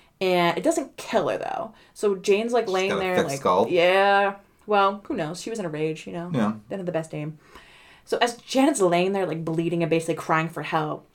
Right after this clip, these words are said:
Speaker 1: Ray does what anybody would do, and he quietly strangles her to death.
Speaker 2: Of course, that makes sense.
Speaker 1: As one does. Then they place Janet's body in the closet.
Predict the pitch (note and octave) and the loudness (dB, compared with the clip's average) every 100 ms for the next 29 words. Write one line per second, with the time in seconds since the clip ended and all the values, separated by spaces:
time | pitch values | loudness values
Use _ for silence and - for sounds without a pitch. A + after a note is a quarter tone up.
0 | _ - F#3+ A3+ - E3+ E3 E3+ D#3+ G3+ | _ -6 2 2 4 4 4 2 2 0
1 | B3 C3+ D3+ D#3 F3 - E3+ D3+ D#3 C#3 | 0 0 0 -4 -8 -8 -6 -2 2 2
2 | E3 E3+ E3+ - F3 E3+ F#3 - A#3 D#4 | 2 -2 -4 0 4 4 2 -2 -6 -4
3 | C#3 C#3 G2 - - _ _ _ F#3 G3 | -4 -4 -6 -8 -14 _ _ _ -4 -4
4 | - - D#4+ - - - F#3 D4+ D#4 - | -6 -10 -6 -6 -6 -8 -6 -8 -8 -6
5 | - - - G#3+ G3 F3+ C#3+ - - _ | -4 0 0 -2 -6 -6 -12 -14 -20 _
6 | _ _ _ _ _ - - - _ _ | _ _ _ _ _ -20 -20 -20 _ _
7 | _ _ - - D4+ D#4+ D#4+ D#4+ C#4 B3+ | _ _ -2 4 6 6 2 2 4 4
8 | B3 G#3+ F#3 F#3+ - F3+ E3+ F3 F3 E3+ | 2 2 2 2 2 4 6 4 2 0
9 | F3 - - - | -4 -8 -10 -16